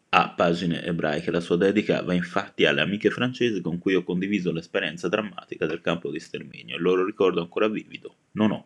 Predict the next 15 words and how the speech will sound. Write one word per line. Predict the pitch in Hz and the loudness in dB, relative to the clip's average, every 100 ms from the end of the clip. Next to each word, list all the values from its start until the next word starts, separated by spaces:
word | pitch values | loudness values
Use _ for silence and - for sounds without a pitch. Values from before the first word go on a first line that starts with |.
| _ | _
dimenticato, | - 92 87 85 85 85 87 85 85 92 | -6 -2 -2 -2 -6 -4 0 2 2 -2
francesi | 92 90 90 98 95 | -2 -4 -2 -2 2
erano | 87 87 85 | 4 4 2
le | 85 | 0
prigioniere | 87 90 104 107 78 78 | -2 -2 0 0 0 -2
con | 98 | -6
cui, | 104 92 | -2 -2
a | - | 0
parte | - | 0
le | 85 | 0
italiane, | 92 135 131 - 76 - - - _ | 0 -2 -4 -8 -12 -16 -20 -20 _
Segre | - - 135 127 | -2 2 6 6
ha | - | 4
avuto | 95 101 92 | 0 -2 0
maggiore | 87 98 110 107 90 - | 0 0 6 8 8 4